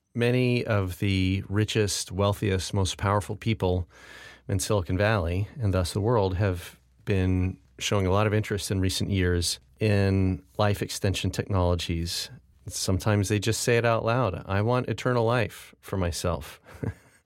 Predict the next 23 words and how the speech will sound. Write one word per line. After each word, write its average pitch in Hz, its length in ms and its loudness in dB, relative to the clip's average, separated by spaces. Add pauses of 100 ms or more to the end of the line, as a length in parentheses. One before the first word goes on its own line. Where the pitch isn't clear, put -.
(680)
Even 135 240 0
back 113 300 0
in 120 60 0
the 101 80 2
days 98 380 2
of 92 100 -2
the 95 100 0
Roman 98 280 2
emperors, 95 540 0
wasn't 104 280 0
it 87 80 -8
the 104 60 -2
case 101 360 0
they 104 100 0
would 87 140 -4
come 101 200 0
back 92 260 2
from 95 180 -2
conquering 92 720 0 (260)
a 101 100 0
new 104 160 4
territory, 107 800 2
and 87 360 0